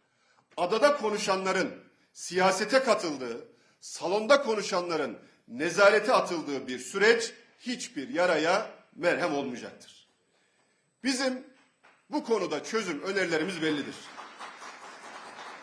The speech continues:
Yaşananların adı net olarak konulmalı, şeffaflıkla kamuoyu ile paylaşılmalıdır.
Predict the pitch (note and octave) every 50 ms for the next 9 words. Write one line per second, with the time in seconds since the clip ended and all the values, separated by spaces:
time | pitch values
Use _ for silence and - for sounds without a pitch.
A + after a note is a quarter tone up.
0 | - - - - - - - - - - - - - - - - - - - -
1 | - - - - - - - - D#3 A3 A#3+ A#3+ C4 C4+ C4+ C4+ C4+ B3 A#3 A3+
2 | G#3 F3+ D#3 D#3 - F3 F3 - - A3+ A#3 B3+ C4 - - - - - - -
3 | A#2 A#2+ C3 D3 G3 F3 F3 - - - - F3 F3 E3 D3+ C3+ C3 A#2+ - -
4 | - D#3 D#3 F3 F#3 F#3+ G3+ G3 G3 G3+ A3 A#3 B3+ C4 B3+ - - - - -
5 | - - - - A3+ A#3 A3+ - A3 G3+ G3 F#3+ E3 B2+ - C3+ B2 B2 - -
6 | G#3+ G#3+ G3+ F3+ D#3 C#3+ C3+ D3 F3 G3 G#3+ A3 - - - - _ - D#3+ E3
7 | D#3+ D3+ - - C3+ B2 A#2+ A#2 A2+ G2+ - - - - -